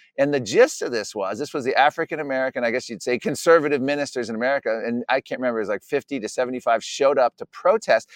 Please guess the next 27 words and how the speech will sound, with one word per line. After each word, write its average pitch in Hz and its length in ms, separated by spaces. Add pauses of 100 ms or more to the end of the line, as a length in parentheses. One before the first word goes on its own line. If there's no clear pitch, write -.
(340)
And 151 140
the 151 180
gist 165 360
of 190 80
it 151 140
was, 131 340 (460)
"You're 190 280
making 180 540 (100)
energy 156 460
more 160 280
expensive, 147 600
and 131 140
it's 113 140
disproportionately 151 1000
harming 143 500 (300)
people 170 320
of 147 100
color, 143 460 (200)
minorities, 151 680 (220)
seniors, 165 680 (160)
those 151 320
on 147 140
fixed - 320
incomes. 143 560 (400)
And 143 320
to 180 120
what 160 300